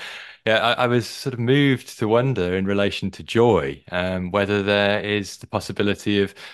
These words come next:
perhaps even coining a new word. Maybe it exists in the German language, I don't know. But, uh, one word that, uh, English speakers know quite well is Schadenfreude, and there's certainly a lot of that around in the academic context, you know, taking pleasure in other people's misery.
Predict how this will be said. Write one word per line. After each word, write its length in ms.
perhaps 200
even 200
coining 480
a 60
new 300
word. 320
Maybe 260
it 60
exists 480
in 80
the 80
German 340
language, 340
I 80
don't 240
know. 280
But, 280
uh, 140
one 180
word 280
that, 360
uh, 180
English 340
speakers 420
know 400
quite 200
well 320
is 140
Schadenfreude, 1040
and 120
there's 120
certainly 380
a 60
lot 140
of 100
that 240
around 320
in 100
the 100
academic 540
context, 560
you 60
know, 40
taking 360
pleasure 440
in 60
other 160
people's 360
misery. 480